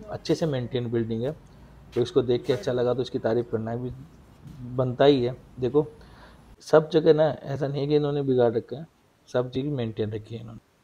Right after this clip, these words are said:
पर अब ऊपर जाके हमें पता लगा कि हमारा कोर्ट, सीजीएम कोर्ट नीचे है, तो हम नीचे आ रहे हैं। तो हमने देखो रैंप वाले तरीके से side से आ रहे हैं, तो यहाँ पे भी देख लो,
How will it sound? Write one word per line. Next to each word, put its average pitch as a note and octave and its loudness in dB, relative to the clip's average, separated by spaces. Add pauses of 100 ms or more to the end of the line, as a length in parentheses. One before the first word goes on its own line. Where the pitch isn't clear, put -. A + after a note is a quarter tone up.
(560)
पर C3 -2
अब C#3 2
ऊपर B2 2
जाके A#2+ 2
हमें A#2+ -4
पता A2+ -2
लगा A2+ 0
कि A#2+ -10 (220)
हमारा A2+ -4
कोर्ट, A2+ -2
सीजीएम A2+ -6
कोर्ट A2 -2
नीचे A2+ -6
है, C#3 -8
तो C3 -8
हम B2+ -4
नीचे A2+ -4
आ A2 -6
रहे B2 -6
हैं। D#3+ -12 (680)
तो A#2 -6
हमने C3 -2
देखो C3 2
रैंप A#2+ 2
वाले B2+ 2
तरीके A#2+ 0
से A#2 -10
side B2 2
से B2+ -4
आ A#2 0
रहे B2 -2
हैं, C#3 -4
तो C#3+ -2
यहाँ A#2+ -4
पे B2+ -4
भी C3+ -2
देख B2 -2
लो, C3 -8